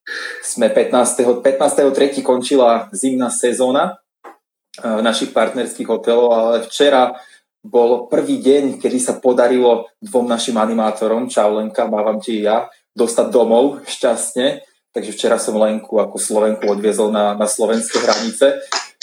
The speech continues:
Išli sme cez Znojmo, takže to bol taký tisíc dvesto kilometrový okruh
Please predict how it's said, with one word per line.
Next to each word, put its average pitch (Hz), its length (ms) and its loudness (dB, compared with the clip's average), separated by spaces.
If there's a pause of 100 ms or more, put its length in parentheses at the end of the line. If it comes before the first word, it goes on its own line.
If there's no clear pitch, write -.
(180)
Išli 131 240 -2
sme 123 160 2
cez 113 240 -4
Znojmo, 135 400 4
takže 113 240 -2
to - 80 -8
bol 113 160 0
taký - 240 -10
tisíc - 400 -4
dvesto 113 320 0
kilometrový 113 720 2
okruh 120 400 0